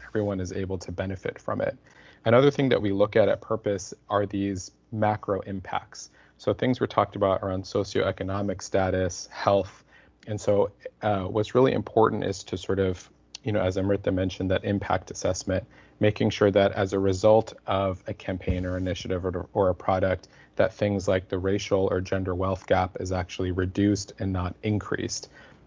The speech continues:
Um, making sure that people's healthcare and, and as they're seeking services, that they are taken better care of, not, um, sort of reducing, reducing their ability to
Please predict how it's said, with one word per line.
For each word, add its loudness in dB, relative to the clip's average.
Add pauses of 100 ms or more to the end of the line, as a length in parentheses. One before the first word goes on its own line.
(100)
Um, 2
making -2
sure 0
that -2
people's -2
healthcare 4
and, -4 (100)
and -8 (360)
as 0
they're -2
seeking -6
services, -2 (360)
that 0
they 4
are 2
taken -2 (120)
better 6
care 2
of, -2
not, -2 (100)
um, -2
sort -4
of -4
reducing, 2 (220)
reducing 4
their 6
ability 0
to -2